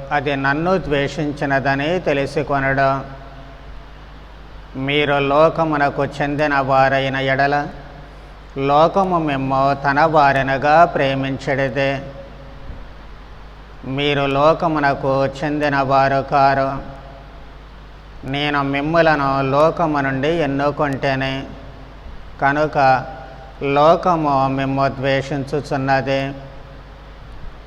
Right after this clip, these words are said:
దాసుడు తన యజమానుని కంటే గొప్పవాడు కాడని నేను చెప్పిన మాటను స్మరింపుడు. లోకము నన్ను హింసించిన ఎడల, మిమ్మును హింసించును.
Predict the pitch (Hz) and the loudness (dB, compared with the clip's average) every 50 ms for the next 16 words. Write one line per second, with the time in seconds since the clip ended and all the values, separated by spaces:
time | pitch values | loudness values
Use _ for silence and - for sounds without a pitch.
0 | - - - - 127 117 147 143 156 175 175 - - 208 196 196 196 190 - 180 | -20 -18 -14 -8 0 4 6 8 8 8 8 6 2 2 4 4 4 4 2 2
1 | 156 151 147 147 143 135 117 143 143 139 143 143 143 156 165 170 170 165 165 165 | 2 4 2 2 2 2 0 0 0 0 2 2 2 2 2 2 2 2 2 2
2 | 160 147 139 139 123 - 139 135 135 135 135 127 - 139 135 131 - - 143 139 | 0 0 0 -2 -2 0 0 0 2 0 0 0 0 -2 -2 -2 0 0 0 2
3 | 135 139 135 139 135 135 135 135 - 143 135 135 135 135 135 135 139 135 135 131 | 4 4 4 4 4 2 0 0 2 4 4 4 4 4 0 0 -2 -4 -6 -8
4 | 135 - - - - - - - - - - - - - - - - 135 131 135 | -10 -12 -14 -16 -16 -16 -16 -16 -16 -16 -18 -18 -18 -18 -16 -12 -10 -6 -4 -2
5 | 139 143 139 139 139 139 139 - 156 147 139 - 190 180 175 165 156 143 139 135 | 0 0 2 2 0 0 0 0 -2 -2 0 0 0 2 2 2 2 2 2 2
6 | 135 131 135 139 139 139 143 156 165 175 160 - - 165 151 135 131 139 135 131 | 2 2 2 0 0 0 0 0 0 -2 -2 -4 -6 -2 0 0 2 2 0 -2
7 | 135 117 - 147 135 135 135 135 131 135 139 131 - - - - - - - - | -4 -4 -2 0 0 0 2 0 0 -2 -2 -6 -10 -12 -14 -14 -14 -14 -14 -14
8 | - - - - - - - - - - - - - - - - - - - - | -14 -14 -14 -16 -16 -18 -18 -18 -16 -16 -16 -16 -16 -18 -18 -18 -18 -18 -18 -16
9 | - - - - 131 135 139 143 147 160 175 202 - 220 214 208 196 175 165 156 | -16 -16 -12 -8 -4 0 2 6 8 8 8 8 6 4 2 4 2 2 2 2
10 | 147 143 143 139 131 143 143 139 160 160 - - 170 156 151 - - 156 139 139 | 0 0 0 0 0 0 -2 -2 -2 -4 -2 -2 -2 -2 -4 -4 -4 -2 0 0
11 | 135 135 131 131 147 147 143 139 131 131 127 - - - - - - - - - | 2 2 2 4 4 4 4 4 4 4 2 -2 -6 -12 -16 -16 -16 -16 -16 -16
12 | - - - - - 135 139 143 143 143 151 165 175 175 170 160 151 143 143 139 | -16 -18 -18 -12 -8 -4 -2 -2 -2 -2 0 0 0 2 2 2 0 0 0 0
13 | 139 131 135 135 131 135 135 - - 139 135 135 135 - - 147 135 135 139 135 | 0 -2 -2 -4 -4 -4 -4 -4 -4 -4 -4 -4 -6 -4 -2 -2 -2 -2 -2 -2
14 | 131 131 | -4 -6